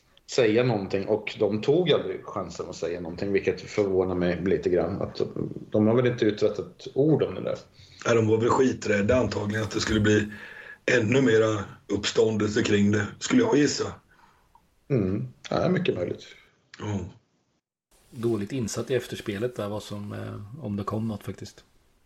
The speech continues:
Speaker 2: Men som du säger, Tomba, jag tror du skrev lite om det i krönikan där också.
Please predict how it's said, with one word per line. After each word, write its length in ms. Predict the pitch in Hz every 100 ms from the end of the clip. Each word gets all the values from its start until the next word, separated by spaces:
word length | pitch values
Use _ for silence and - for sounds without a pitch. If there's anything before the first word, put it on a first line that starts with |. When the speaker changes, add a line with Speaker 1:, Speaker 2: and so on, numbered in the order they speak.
| _ - - -
Speaker 2:
Men 180 | - 123
som 200 | 117 139
du 80 | 139
säger, 380 | - 123 135 147
Tomba, 400 | 143 120 113 117
jag 300 | 117 120 117
tror 140 | 120
du 60 | 120
skrev 320 | - 113 120
lite 220 | 123 120
om 140 | 113 110
det 100 | 110
i 380 | 107 101 104
krönikan 560 | 104 107 104 104 123 123
där 160 | 113 104
också. 360 | 98 - 95